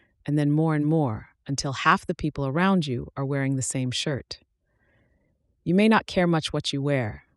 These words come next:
but there are intellectual fashions too, and you definitely don't want to participate in those. Not just because you want sovereignty over your own thoughts, but because,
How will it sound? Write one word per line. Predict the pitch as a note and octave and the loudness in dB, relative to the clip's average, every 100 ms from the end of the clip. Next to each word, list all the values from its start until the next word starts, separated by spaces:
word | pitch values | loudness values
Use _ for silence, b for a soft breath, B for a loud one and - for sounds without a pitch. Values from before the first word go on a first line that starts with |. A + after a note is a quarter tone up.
| _ | _
but | - | -2
there | - E3 | 2 2
are | - | 4
intellectual | G3 - F#3 F#3+ - F3+ D#3 | 2 4 2 2 0 -2 -2
fashions | - C#3+ C#3+ - D3 | 2 0 0 -2 -4
too, | - - D#3 A#2+ - _ | -4 -2 -2 -4 -10 _
and | C#3+ | -2
you | D3 | -2
definitely | C3+ E3 E3+ F3+ D#3+ E3 | 2 0 0 -4 -4 -4
don't | D3 D3 | -2 -4
want | C#3+ C3+ | -4 -4
to | |
participate | C3 C3+ - D#3 C#3 B2+ G#2 | -4 -8 -4 -6 -4 -8 -8
in | G2 | -8
those. | - - - - - _ _ _ _ _ _ _ _ _ _ _ _ _ _ - | -10 -12 -12 -14 -14 _ _ _ _ _ _ _ _ _ _ _ _ _ _ -2
Not | E3+ A#3+ | 2 2
just | - - | 2 0
because | F#3+ - D#3 | -2 -2 0
you | D#3 | 0
want | D3+ - | -2 -2
sovereignty | - E3+ F3+ D#3 - B2+ | 4 4 4 0 -2 -4
over | C3 | -4
your | C3 B2+ | -4 -4
own | C3+ C3+ | -4 -4
thoughts, | C#3+ F#3 - - - _ | -2 -4 -4 -12 -12 _
but | D3 | -8
because, | D3+ - D#3 D3 D3 | -8 -6 -2 -2 -2